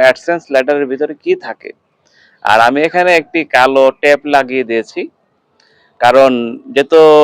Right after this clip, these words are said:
পিনটা কারো সাথে ভেরি-, মানে শেয়ার করা যাবে না, কারণ এই পিনটা শুধু আমার জন্যই। আর আপনাদেরকে দেখাচ্ছি, যেহেতু আমি একটা স্পেশাল মুহূর্ত,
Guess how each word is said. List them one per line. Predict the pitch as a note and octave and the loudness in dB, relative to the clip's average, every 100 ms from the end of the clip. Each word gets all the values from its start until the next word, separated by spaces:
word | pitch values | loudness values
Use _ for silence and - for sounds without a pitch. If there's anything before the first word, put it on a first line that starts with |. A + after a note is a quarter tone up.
| C#3+ C#3+ - | 2 -4 -6
পিনটা | E3+ E3+ F#3 | -6 -2 0
কারো | F3 D3+ D#3 | 4 2 2
সাথে | D#3+ - D#3+ | -4 0 2
ভেরি-, | C#3+ C#3 C#3 D3 C#3 | 2 2 2 0 0
মানে | C3+ | 0
শেয়ার | B2+ - F3+ | -2 0 0
করা | F3 D#3 | 2 0
যাবে | B2 A#2 A2 | 2 0 0
না, | D#3 C4+ _ _ _ _ _ _ _ _ | -2 -4 _ _ _ _ _ _ _ _
কারণ | A#2+ A#2 B2 A#2 A#2 _ - | 2 4 4 2 -6 _ -2
এই | C3 C#3 | 0 0
পিনটা | C#3 D3 C#3+ | -2 -4 -4
শুধু | D3 D#3+ C#3+ | -6 -4 -2
আমার | A#2+ B2 A#2+ | -2 -2 -4
জন্যই। | A#2+ B2+ C3+ G#3+ - | -4 -2 -2 -4 -4
আর | F2+ F2+ F2 F2+ | 0 2 0 -2
আপনাদেরকে | - B2 D#3 D#3 E3+ F3+ | -4 -2 -2 -2 -2 -2
দেখাচ্ছি, | D#3+ - - E3 | -2 -4 -16 -8
যেহেতু | C#3 C3+ | -6 -2
আমি | C#3+ C#3+ | 0 0
একটা | C3+ D3 C#3 | -4 -4 -8
স্পেশাল | - C3 B2+ E3+ | -2 -2 0 -4
মুহূর্ত, | E3+ E3+ D#3+ - | -2 -6 -6 -4